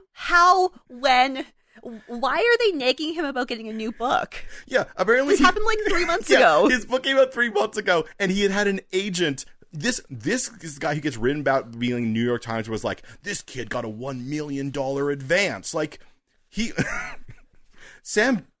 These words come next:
Speaker 2: okay, just getting back to this. Sam definitely missed him. And
Speaker 1: Yeah.
Speaker 2: I think Jess just told everyone the same thing that happened when Betty and Tabitha went to her.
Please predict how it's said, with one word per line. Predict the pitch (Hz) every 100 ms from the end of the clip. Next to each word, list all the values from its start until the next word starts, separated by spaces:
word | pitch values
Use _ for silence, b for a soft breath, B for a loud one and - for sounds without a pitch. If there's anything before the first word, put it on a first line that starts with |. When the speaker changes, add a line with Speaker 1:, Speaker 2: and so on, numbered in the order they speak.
| _
Speaker 2:
okay, | 110 113 90 -
just | 110 156
getting | 170
back | 139
to | 113
this. | - -
Sam | 180 170 110
definitely | 131 117 101 87 80 82
missed | 98 98 -
him. | 80 67 -
And | 127
Speaker 1:
Yeah. | 143 - b b -
Speaker 2:
I | 180
think | 214 - 247 151
Jess | - 165 190 -
just | 165 -
told | - 151 160
everyone | 143 151 147 147 143 139 107
the | 117
same | - 139 147
thing | 165
that | 156
happened | 131 139 139
when | 131
Betty | 110 127
and | 127
Tabitha | 110 120 147 139
went | 113
to | 117
her. | 113